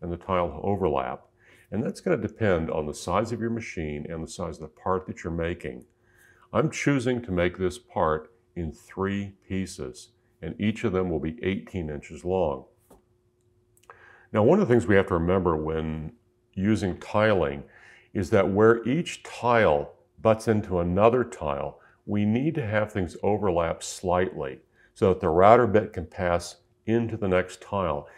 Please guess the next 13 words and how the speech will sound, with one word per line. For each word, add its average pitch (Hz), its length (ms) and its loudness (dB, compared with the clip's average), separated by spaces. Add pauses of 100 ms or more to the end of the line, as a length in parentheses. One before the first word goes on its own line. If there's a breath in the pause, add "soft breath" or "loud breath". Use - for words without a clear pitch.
(180 loud breath)
If 110 160 -4
we 110 120 4
don't 127 360 4
do 113 200 4
that, 78 240 2
what's 101 180 -4
gonna 98 160 -4
happen 101 460 -2
is 85 180 -6
we're 90 160 -2
gonna 85 140 -4
end 110 240 -2
up 87 280 0